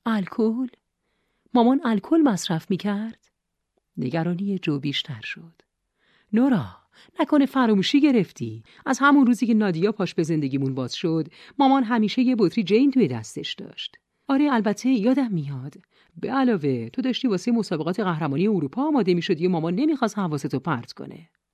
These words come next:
"خدایا، خدایا، باید می‌رفتم پیشش. یکیمون باید می‌رفت پیشش، جو. هر دومون." چهره جو ناگهان سرد شد.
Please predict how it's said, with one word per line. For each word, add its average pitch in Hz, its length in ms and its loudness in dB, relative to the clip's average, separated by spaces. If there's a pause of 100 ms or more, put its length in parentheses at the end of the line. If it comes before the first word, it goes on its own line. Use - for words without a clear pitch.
(120)
"خدایا، 185 520 -4 (560)
خدایا، 226 640 0 (200)
باید 269 240 2
می‌رفتم 262 360 0
پیشش. - 640 -12 (220)
یکیمون 254 360 6
باید 208 260 0
می‌رفت 240 280 -2
پیشش، 254 420 0
جو. 226 360 -2 (560)
هر 269 200 2
دومون." 226 460 4 (540)
چهره 165 440 0
جو 190 360 0
ناگهان 139 480 -2
سرد 117 400 -10
شد. - 220 -20